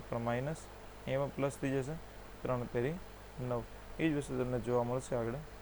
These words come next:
તમે જોઈ શકો છો. આ જ કિંમત જોવા મળશે. પિસ્તાલીસ, એકવીસ, માઇનસ એકવીસ,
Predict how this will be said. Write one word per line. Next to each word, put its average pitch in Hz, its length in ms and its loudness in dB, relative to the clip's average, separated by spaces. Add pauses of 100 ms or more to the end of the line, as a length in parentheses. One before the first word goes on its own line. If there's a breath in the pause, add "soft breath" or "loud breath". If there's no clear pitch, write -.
(280)
તમે 117 100 -2
જોઈ 123 160 4
શકો 120 320 -2
છો. - 160 -8 (4000)
આ 143 100 4
જ 147 120 -4
કિંમત 131 300 0
જોવા 120 180 4
મળશે. 117 320 -2 (420)
પિસ્તાલીસ, 139 720 0
એકવીસ, 131 640 0
માઇનસ 127 560 0
એકવીસ, 127 480 -2